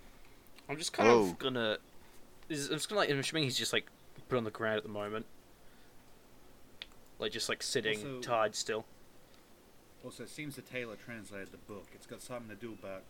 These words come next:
Speaker 3: resurrecting a death god or something.
Speaker 1: I just, like, whip out the notes and start reading them out, just to confirm that they're the same.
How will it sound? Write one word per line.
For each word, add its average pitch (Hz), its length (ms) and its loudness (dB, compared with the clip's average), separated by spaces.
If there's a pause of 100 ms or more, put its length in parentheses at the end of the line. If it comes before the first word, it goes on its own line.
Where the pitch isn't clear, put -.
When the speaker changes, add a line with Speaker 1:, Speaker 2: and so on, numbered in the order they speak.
(100)
Speaker 3:
resurrecting 104 640 -10
a 98 200 -14
death 101 120 -10 (120)
god 98 260 -10
or 98 60 -18
something. 98 400 -14 (720)
Speaker 1:
I 127 60 -2
just, 120 180 -2
like, 143 100 2
whip 131 340 4
out 147 200 12
the 135 80 4
notes 120 460 4
and 120 100 -2
start 117 360 8 (400)
reading 120 320 -2
them 117 140 -2
out, 117 280 2 (180)
just - 160 -8
to - 80 -8
confirm 123 400 0
that 123 80 2
they're 117 100 -4
the 113 100 -8
same. 127 420 2